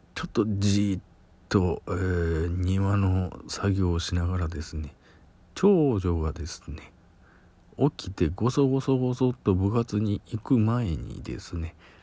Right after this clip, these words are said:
私の部屋に入ってることに気がついたんですね。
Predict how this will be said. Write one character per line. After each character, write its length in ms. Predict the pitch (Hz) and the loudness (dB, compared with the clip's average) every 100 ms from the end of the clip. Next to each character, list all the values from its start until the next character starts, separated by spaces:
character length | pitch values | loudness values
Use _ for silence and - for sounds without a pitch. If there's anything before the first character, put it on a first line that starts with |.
| - _ _ _ _ _ - - | -20 _ _ _ _ _ -20 -6
私 360 | 98 - 160 151 | -4 0 0 2
の 80 | |
部 100 | 127 | 2
屋 60 | 123 | 2
に 80 | 85 | 0
入 200 | - 139 | 0 -2
っ 40 | |
て 220 | - - | -2 -2
る 120 | 95 92 | 0 -2
こ 180 | - | -6
と 120 | - 80 | -4 -2
に 120 | 82 | -2
気 140 | - | 0
が 80 | 98 | 0
つ 100 | 95 | 0
い 40 | |
た 100 | 82 | -4
ん 60 | 78 | -6
で 60 | - | -10
す 100 | |
ね。 100 | - | -14